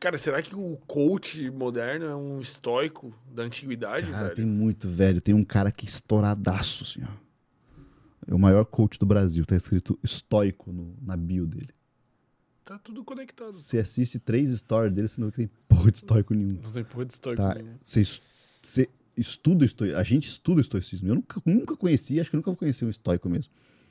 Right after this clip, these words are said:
Speaker 2: Até porque não é legal ser, cara. Tipo assim, você vai se abster de tudo. Entendeu?
Speaker 1: Sim.
Speaker 2: Você tem que controlar os prazeres. E não deixar os prazeres te controlar. É isso que você tem que ter na tua cabeça. Você vai lá na festa, você tá controlando. Por quê? Porque, cara, eu não tô bebendo todos esses dias.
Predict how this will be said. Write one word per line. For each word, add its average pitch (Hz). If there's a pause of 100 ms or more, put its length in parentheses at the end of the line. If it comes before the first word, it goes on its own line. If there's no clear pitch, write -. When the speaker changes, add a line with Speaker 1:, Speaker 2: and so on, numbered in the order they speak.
(100)
Speaker 2:
Até 143
porque -
não 196
é 214
legal 147
ser, 110
cara. 82
Tipo -
assim, 123
você 123
vai 123
se -
abster 147
de 156
tudo. - (680)
Entendeu? 107
Speaker 1:
Sim. 110
Speaker 2:
Você -
tem 139
que 151
controlar 160
os -
prazeres. 107 (680)
E 107
não 113
deixar 180
os 170
prazeres 160
te -
controlar. 165
É -
isso 135
que -
você -
tem 277
que 254
ter 175
na 151
tua 135
cabeça. 107 (420)
Você -
vai 113
lá 180
na 156
festa, 127 (280)
você -
tá 123
controlando. 175
Por 135
quê? 120
Porque, -
cara, 117
eu 101
não 117
tô 143
bebendo 123
todos 147
esses 156
dias. 101